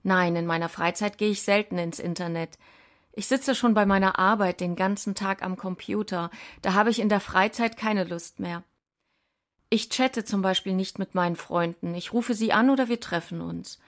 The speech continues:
Ich möchte auch nicht immer erreichbar sein. Ich brauche auch meine Ruhe. Und ich kaufe nicht online ein.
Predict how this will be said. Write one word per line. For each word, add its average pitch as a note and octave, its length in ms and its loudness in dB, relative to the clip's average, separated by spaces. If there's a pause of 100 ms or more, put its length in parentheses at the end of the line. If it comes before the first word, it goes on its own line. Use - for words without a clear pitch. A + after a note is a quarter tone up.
(960)
Ich - 180 -8
möchte E3+ 320 -2
auch F#3 80 -4
nicht F#3 220 -4
immer F#3 180 2
erreichbar F3+ 540 0
sein. E3 320 -4 (520)
Ich - 200 -4
brauche E3 320 -2
auch - 100 -10
meine F#3 260 2
Ruhe. F#3 460 0 (560)
Und B3 160 4
ich - 140 -4
kaufe G3 340 0
nicht G#3 240 -2
online F3+ 480 0
ein. E3 300 -6